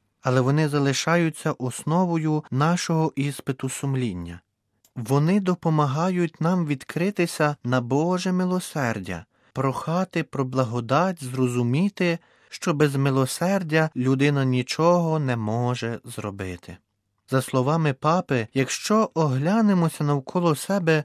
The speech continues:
то зауважимо, що не бракує обставин і нагод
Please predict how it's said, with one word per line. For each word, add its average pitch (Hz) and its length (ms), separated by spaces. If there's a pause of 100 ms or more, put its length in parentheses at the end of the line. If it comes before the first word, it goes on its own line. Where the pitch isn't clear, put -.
то 143 160
зауважимо, 139 1040 (240)
що - 280
не 147 140
бракує 151 760
обставин 190 880
і 160 120
нагод 160 600